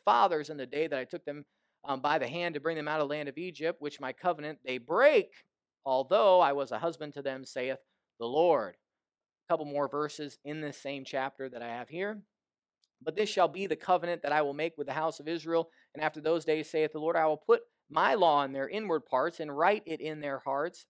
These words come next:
and will be their God, and they shall be my people. And they shall teach no more every man his neighbor and every man his brother, saying, 'Know the Lord,' for they shall all know me,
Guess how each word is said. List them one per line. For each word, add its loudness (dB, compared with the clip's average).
and -8
will -6
be -16
their 0
God, 2
and -10
they -2
shall -8
be -12
my -6
people. -8
And -6
they 4
shall 2
teach -8
no 6
more 4
every 6
man 0
his -8
neighbor -2
and -4
every -4
man -6
his -12
brother, -6
saying, -10
'Know 0
the -2
Lord,' 2
for -6
they -2
shall -2
all 6
know -4
me, -16